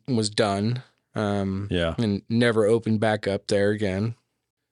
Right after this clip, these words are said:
Speaker 1: So, you know, it was, it was, it was sketchy, and, you know, he, he, he, he doesn't know how to go on and, and live his life now, because what he was expecting to do is not what he's doing now.
Speaker 2: Yeah, it'd be hard as, at any age, especially at, at
Speaker 1: Mm-hmm.
Speaker 2: a, you know,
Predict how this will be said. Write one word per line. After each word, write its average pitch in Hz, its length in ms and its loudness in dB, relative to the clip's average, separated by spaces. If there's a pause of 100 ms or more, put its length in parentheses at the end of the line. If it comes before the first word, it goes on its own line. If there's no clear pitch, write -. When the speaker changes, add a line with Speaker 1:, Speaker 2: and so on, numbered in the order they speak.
(120)
Speaker 1:
So, 127 260 4
you 123 120 4
know, 147 140 2
it 117 80 4
was, 139 320 4
it 135 60 2
was, 131 220 4
it 131 80 4
was 135 180 4
sketchy, 147 500 2
and, 117 320 2
you 120 80 2
know, 117 160 4
he, 120 160 2
he, 123 480 0
he, 123 360 2
he 131 120 4
doesn't 143 260 4
know 143 160 6
how 143 160 4
to 139 60 4
go 135 220 2
on 156 160 4
and, 110 260 0
and 107 260 2
live 113 140 4
his 107 180 0
life 107 540 2
now, 110 340 2
because 110 400 0
what 113 220 2
he 117 260 2
was 107 260 2
expecting 117 580 0
to 113 80 0
do 117 420 4
is 104 220 2
not 110 220 0
what 107 120 2
he's 104 140 0
doing 110 200 0
now. 113 280 -2 (160)
Speaker 2:
Yeah, 98 260 2
it'd 110 180 -2
be 117 140 4
hard 110 380 4
as, 110 260 -2
at 104 180 2
any 123 260 4
age, 104 200 2
especially 107 640 4
at, 104 280 2
at 107 180 2
Speaker 1:
Mm-hmm. 104 320 2
Speaker 2:
a, 156 60 -8 (300)
you 113 140 2
know, 98 340 2